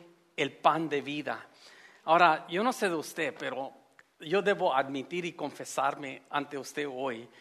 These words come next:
me gusta el pan. <laughs> Yo no sé de usted,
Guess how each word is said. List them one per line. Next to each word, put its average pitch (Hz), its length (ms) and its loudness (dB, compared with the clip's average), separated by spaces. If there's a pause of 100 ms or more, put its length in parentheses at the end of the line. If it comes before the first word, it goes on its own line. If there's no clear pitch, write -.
(560)
me 147 180 2
gusta 170 300 -6
el 139 120 -6
pan. 123 260 -6 (540)
<laughs> - 1300 -14
Yo 202 240 6
no 311 120 8
sé 262 180 8
de 233 140 6
usted, 202 580 6